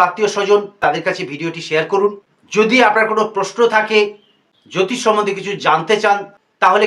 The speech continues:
কমেন্ট করে জানাতে পারেন। পরবর্তীকালে আমি সেই বিষয়ে ভিডিও বানাবো। এছাড়া ভিডিওটি কেমন লাগলো জানিয়ে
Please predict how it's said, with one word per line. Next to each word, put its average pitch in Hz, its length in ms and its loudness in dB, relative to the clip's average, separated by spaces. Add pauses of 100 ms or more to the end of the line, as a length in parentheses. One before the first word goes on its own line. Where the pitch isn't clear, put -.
(120)
কমেন্ট 185 300 0
করে 208 200 2
জানাতে 160 340 0
পারেন। 202 200 2 (560)
পরবর্তীকালে 220 720 2
আমি 190 180 0
সেই 180 160 -2
বিষয়ে 185 300 -2
ভিডিও 185 200 2 (100)
বানাবো। 180 260 2 (360)
এছাড়া 233 280 4 (140)
ভিডিওটি 247 420 2
কেমন 196 280 0
লাগলো 202 240 2 (400)
জানিয়ে 156 260 -2